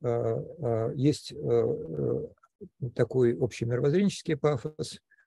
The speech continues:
а, который чувствуется и в, там, и в его вводных страницах, а, а, явления и смысла,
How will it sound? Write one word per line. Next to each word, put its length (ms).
а, 240
который 320
чувствуется 540
и 260
в, 100
там, 300
и 100
в 60
его 380
вводных 580
страницах, 560
а, 280
а, 360
явления 500
и 40
смысла, 540